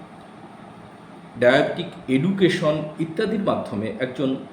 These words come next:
ডায়াবেটিক পেশেন্টকে খুব সু-, সুন্দরভাবে তার জীবনের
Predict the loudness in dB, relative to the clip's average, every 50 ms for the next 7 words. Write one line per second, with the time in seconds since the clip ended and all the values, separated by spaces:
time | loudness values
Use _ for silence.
0 | -20 -20 -20 -20 -20 -20 -20 -20 -14 -4 2 2 4 4 4 0 -4 -6 -8 -6
1 | -6 -6 -4 -2 -4 -4 -4 -4 -8 -10 -10 -10 -12 -12 -12 -12 -14 -16 -16 -14
2 | -12 -12 -12 -12 -12 -12 -12 -12 -8 -6 -2 0 2 2 2 2 2 0 0 0
3 | 0 -2 -4 -4 -8 -12 -16 -18 -20 -20 -20 -12 -4 0 0 0 0 -2 -4 -8
4 | -12 -14 -16 -18 -18 -20 -20 -20 -20 -20 -20 -20 -20 -20 -20 -20 -18 -16 -14 -10
5 | -4 -4 0 2 2 4 4 4